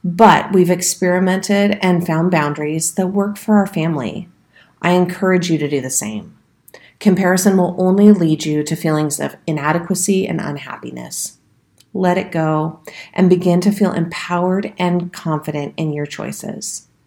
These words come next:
The best part is that that confidence is contagious, and you'll see it come through in your little ones as well.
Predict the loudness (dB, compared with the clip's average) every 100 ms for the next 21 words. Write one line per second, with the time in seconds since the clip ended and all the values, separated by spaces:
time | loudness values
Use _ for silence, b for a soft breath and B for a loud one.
0 | _ b b _ -4 -2 0 -2 -2 0
1 | 0 0 -2 -4 -4 -2 0 0 0 -2
2 | -2 -6 -6 -6 -6 -10 -8 -8 -8 -8
3 | -8 -2 0 2 0 0 -2 -2 -4 -4
4 | -6 -6 -6 -6 -6 -6 -8 -8 -10 -10
5 | -10 -8 -8 -10 -14